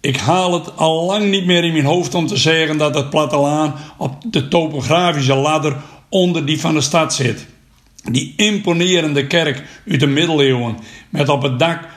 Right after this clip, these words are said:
een wonderlijke gouden ster, staat er nog altijd te pronken. Wat een oase van rust. Afgelopen weekend hebben informateur Remkes met de leiders van de V V D,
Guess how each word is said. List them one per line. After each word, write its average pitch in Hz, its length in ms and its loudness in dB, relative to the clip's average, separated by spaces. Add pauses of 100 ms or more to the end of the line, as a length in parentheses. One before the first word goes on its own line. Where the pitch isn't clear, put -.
(160)
een 143 180 2
wonderlijke 160 640 0
gouden 147 400 0
ster, 151 460 0 (220)
staat 156 440 0
er 151 60 -2
nog 135 220 -4
altijd 170 420 -2
te 147 80 -2
pronken. 147 560 -4 (340)
Wat 175 360 0
een 143 220 2
oase 143 680 0
van 135 180 0
rust. 131 500 -2 (1200)
Afgelopen 139 540 0
weekend 135 480 0 (240)
hebben 143 300 0
informateur 143 760 2
Remkes 147 680 0 (160)
met 147 180 0
de 135 100 4
leiders 151 680 0
van 143 200 0
de 127 80 0
V 139 260 0
V 131 120 -2
D, 156 380 0